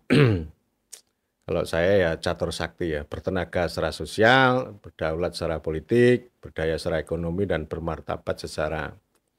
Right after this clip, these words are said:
budaya. Ini ya. Jadi ini, <clears throat> maksud saya gaspol, ini ya, gasken,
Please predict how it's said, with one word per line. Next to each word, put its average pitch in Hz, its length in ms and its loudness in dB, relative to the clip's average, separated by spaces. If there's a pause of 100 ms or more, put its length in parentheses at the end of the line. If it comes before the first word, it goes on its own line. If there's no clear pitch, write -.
(540)
budaya. 80 320 -2 (1200)
Ini 95 160 -2
ya. 78 200 -4 (480)
Jadi 113 440 2
ini, 123 280 4 (160)
<clears throat> - 580 2
maksud 101 220 -4
saya 117 400 4 (1200)
gaspol, 110 720 0
ini 80 240 -6
ya, 76 80 -14 (120)
gasken, - 560 0